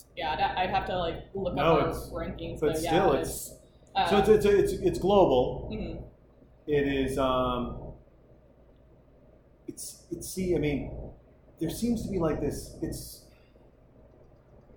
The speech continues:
Speaker 2: and I will hearken this, and for those of you that follow, God bless you, and for those of you that don't, Google. It, re-, it harkens me to, like, Fugazi, which was this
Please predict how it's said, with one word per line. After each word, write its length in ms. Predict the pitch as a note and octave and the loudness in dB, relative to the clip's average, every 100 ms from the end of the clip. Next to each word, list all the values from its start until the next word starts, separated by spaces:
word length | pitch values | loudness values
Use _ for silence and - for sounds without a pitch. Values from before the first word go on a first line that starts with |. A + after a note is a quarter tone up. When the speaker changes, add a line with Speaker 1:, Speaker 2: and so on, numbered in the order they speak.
| - | -12
Speaker 2:
and 140 | C#3+ C#3 | -4 0
I 120 | D3 | 2
will 220 | C#3 C#3 | 4 4
hearken 320 | E3 E3+ D#3+ | 2 2 0
this, 300 | C#3+ C#3 - | 0 -2 -2
and 340 | C3 B2 A#2 - | -4 -4 -6 -4
for 160 | C3+ | 0
those 320 | C#3+ E3 D#3+ | 6 6 4
of 80 | D3+ | 0
you 100 | D3+ | 0
that 200 | C#3 - | 0 0
follow, 580 | C#3+ C#3 C#3 C3+ - - A#3 | 4 4 4 2 -2 -2 2
God 260 | G3 - | 2 0
bless 340 | B2 A2 A2+ - | -2 -4 -6 -6
you, 180 | A#2 A#2+ | -4 -4
and 80 | |
for 80 | D#3+ | 0
those 220 | F3+ F3+ | 2 2
of 60 | - | 2
you 100 | D#3+ | 2
that 80 | C#3+ | 2
don't, 760 | C#3+ C#3+ C#3 - - - - - | 2 2 0 -6 -8 -10 -10 -8
Google. 1040 | C3 C3 C3 B2+ B2+ B2+ A#2 - - - - - - - | -6 -4 0 0 2 0 -2 -8 -14 -18 -20 -20 -12 0
It, 100 | E3+ | 4
re-, 240 | F3+ F3+ | 4 4
it 200 | E3+ C3+ | 0 0
harkens 380 | - A#3+ B3+ G3 | -2 0 2 2
me 100 | F3+ | 2
to, 80 | D#3+ | 4
like, 320 | C#3+ C3+ - | 4 2 -2
Fugazi, 680 | - C#3+ C#3 C3 B2+ A#2+ A#2 | -6 -2 4 4 4 2 -4
which 160 | A2 A2 | -4 -6
was 120 | A#2 | -6
this 140 | B2 | -8